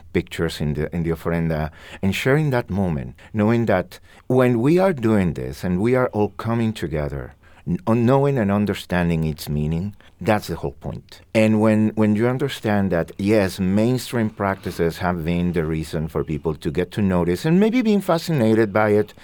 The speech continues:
don't follow the trend because someone c-, feel that they can put a,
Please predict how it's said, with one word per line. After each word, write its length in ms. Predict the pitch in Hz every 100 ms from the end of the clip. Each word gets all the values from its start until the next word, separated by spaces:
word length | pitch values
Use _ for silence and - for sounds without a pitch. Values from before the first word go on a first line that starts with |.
| - - _ -
don't 260 | 117 156 180
follow 380 | - 139 135 127
the 120 | 104
trend 680 | - - 107 101 82 80 85 82
because 360 | 80 82 80 78
someone 760 | - 110 120 113 95 92 92 92
c-, 80 | - -
feel 380 | - 107 101
that 240 | 95 95 69
they 100 | 90
can 220 | - 98
put 160 | 113
a, 100 | 95